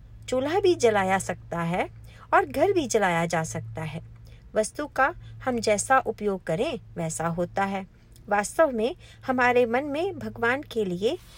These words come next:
सच्ची लगन ही नहीं होती। एक सज्जन ने मुझसे कहा, "मुझे लगता है कि मैं यह गृहस्थी छोड़ दूं।" मैंने उनसे कहा, केवल गृहस्थी का त्याग करने पर आपको वैराग्य कैसे प्राप्त होगा?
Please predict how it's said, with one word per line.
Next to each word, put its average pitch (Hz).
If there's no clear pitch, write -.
सच्ची 339
लगन 220
ही 254
नहीं 185
होती। 165
एक 233
सज्जन 220
ने 254
मुझसे 220
कहा, 165
"मुझे 226
लगता 175
है 226
कि 269
मैं 294
यह 247
गृहस्थी 202
छोड़ -
दूं।" -
मैंने 254
उनसे 214
कहा, 156
केवल 311
गृहस्थी 233
का 302
त्याग 202
करने 170
पर 254
आपको 220
वैराग्य 226
कैसे 202
प्राप्त -
होगा? 160